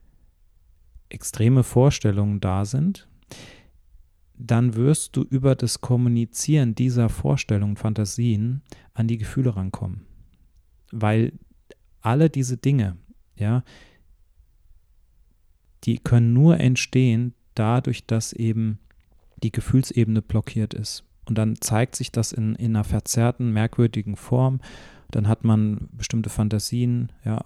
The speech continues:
Aber wenn ich die in die Kommunikation bringe, wenn ich beginne am Rand, das ist ja immer das, was ich sage, wir beginnen dort, wo wir sind. Das heißt, wir beginnen zum Beispiel die sexuellen Fantasien zu kommunizieren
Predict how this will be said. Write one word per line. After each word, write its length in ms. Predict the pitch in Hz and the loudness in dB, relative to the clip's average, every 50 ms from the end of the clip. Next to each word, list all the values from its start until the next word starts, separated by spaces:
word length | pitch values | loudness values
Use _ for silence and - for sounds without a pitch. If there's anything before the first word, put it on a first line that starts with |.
| - - | -10 -8
Aber 240 | - 113 113 107 107 | -4 -2 0 2 2
wenn 120 | 117 120 | 2 2
ich 180 | 127 120 - - _ - | 2 0 -2 -8 _ -4
die 260 | - 147 160 170 165 | -2 0 2 2 2
in 120 | 135 139 | 0 0
die 80 | 131 135 | 0 -2
Kommunikation 720 | - - 127 123 123 123 - 127 120 - - 156 175 170 | -2 0 0 2 2 2 2 0 0 0 0 -2 -2 -2
bringe, 240 | - - 110 107 101 | -2 -2 -2 -2 0
wenn 120 | 104 107 | -2 -2
ich 120 | 107 - | -4 -4
beginne 560 | - 110 - - - 147 165 165 165 156 139 - | -6 -8 -6 -2 0 0 2 4 4 2 2 0
am 200 | - 113 113 113 | -2 -2 -2 -2
Rand, 420 | 107 - 123 151 175 147 110 - - | -2 -2 0 0 0 -2 -2 -4 -4
das 100 | 110 113 | -4 -4
ist 100 | 123 - | -2 -2
ja 100 | 135 120 | -2 0
immer 140 | 117 117 110 | 0 0 -2
das, 160 | - 117 - | -2 -4 -2
was 120 | 120 113 | -2 -2
ich 80 | 113 - | -2 -2
sage, 260 | - 123 139 131 117 | -2 -2 -2 0 -2
wir 80 | 107 101 | -4 -4
beginnen 520 | - - 110 - - 143 160 165 165 160 | -4 -6 -6 -4 -2 -2 0 0 -2 -2
dort, 400 | - 117 117 127 143 151 - - - - - _ | -2 0 0 0 0 -2 -4 -8 -20 -20 -18 _
wo 140 | - 123 113 | -6 -4 -2
wir 100 | 117 117 | 0 -2
sind. 380 | 110 - - 101 92 90 - - _ - - - | -2 -2 -2 -4 -4 -6 -10 -16 _ -20 -20 -20
Das 120 | - - - | -8 -4 -2
heißt, 180 | 117 120 - | -2 -2 -2
wir 60 | 135 | -4
beginnen 600 | 117 - - - - - 135 156 170 180 185 180 - - - _ _ _ _ _ _ _ _ _ | -6 -6 -8 -4 0 0 2 4 4 4 2 2 -2 -6 -12 _ _ _ _ _ _ _ _ _
zum 200 | - - - 113 | -6 -2 0 2
Beispiel 420 | 104 101 110 120 - - 139 135 | 2 2 2 2 2 2 0 2
die 120 | 131 120 113 | 0 -2 -4
sexuellen 460 | 101 117 117 - - - - 117 113 | -4 -6 -6 -6 -6 -4 -2 -2 -2
Fantasien 640 | - - 117 110 113 110 - 135 131 127 110 98 - | -2 -2 -2 -2 -2 -2 -2 -2 -2 0 -2 -4 -6
zu 120 | - - - | -10 -10 -6
kommunizieren 680 | - 104 101 95 95 92 - - - 135 139 147 | -4 -4 -2 -2 -4 -6 -8 -8 -6 -4 -2 -2